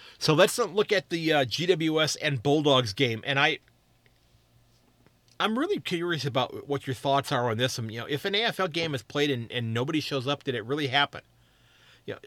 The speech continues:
only sixty-two hundred people showed up at Giant Stadium. And, and this, you could certainly argue that this was maybe the most entertaining game of the season.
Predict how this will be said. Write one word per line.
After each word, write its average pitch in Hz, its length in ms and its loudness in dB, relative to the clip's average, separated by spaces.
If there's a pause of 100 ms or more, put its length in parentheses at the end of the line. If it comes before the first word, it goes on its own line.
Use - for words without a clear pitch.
(300)
only 196 200 0
sixty-two 214 560 -6
hundred 185 200 -2
people 160 260 -8
showed 139 280 -2
up 127 140 -2
at 110 80 -8
Giant 127 300 -2
Stadium. 117 500 -6
And, 127 200 -8
and 175 160 -2
this, - 300 0 (300)
you 233 160 2
could 370 120 4
certainly 214 400 -4
argue 185 280 4
that - 160 -2
this 226 180 0
was 202 160 -2
maybe 233 240 4
the 208 100 2
most 175 380 2
entertaining 208 640 0
game 185 280 0
of 185 160 -2
the 160 100 -4
season. 247 540 -2